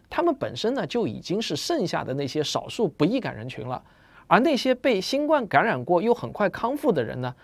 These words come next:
他们对新冠啊，会更加蛮不在乎，更加不注意保护自己。那这两个原因叠加，也会促使这种方法计算出来的二次感染的比例呢，是会显得很高的。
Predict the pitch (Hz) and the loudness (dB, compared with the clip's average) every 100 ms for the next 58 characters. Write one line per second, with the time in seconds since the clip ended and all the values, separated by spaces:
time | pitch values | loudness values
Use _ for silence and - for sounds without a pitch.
0 | - - 277 277 254 208 262 262 262 208 | -20 -4 -2 2 0 0 0 4 4 4
1 | 139 165 160 349 214 151 139 113 151 185 | 2 2 2 2 0 0 -2 -2 -2 -2
2 | 196 - - - _ 311 233 202 185 147 | -2 -4 -10 -14 _ 0 2 2 0 0
3 | 247 185 117 104 120 127 110 143 _ _ | 0 0 -2 -4 -6 -8 -10 -12 _ _
4 | _ - 165 - 277 127 113 127 151 185 | _ -6 -2 4 4 4 2 0 0 -2
5 | 165 135 185 196 - 120 - 262 - 208 | 0 0 0 -4 -6 -8 -4 -4 -2 -2
6 | - 131 - 262 147 113 143 143 110 139 | -4 -10 -4 -2 -2 -4 -4 -4 -8 -6
7 | 127 113 120 117 120 151 - 131 127 143 | -6 -6 -4 -4 -4 -4 -4 -6 -4 -4
8 | 120 - 104 131 110 - - - - 151 | -6 -8 -6 -6 -8 -12 -20 -6 0 2
9 | 143 127 120 120 101 135 147 | 2 0 -4 -6 0 4 4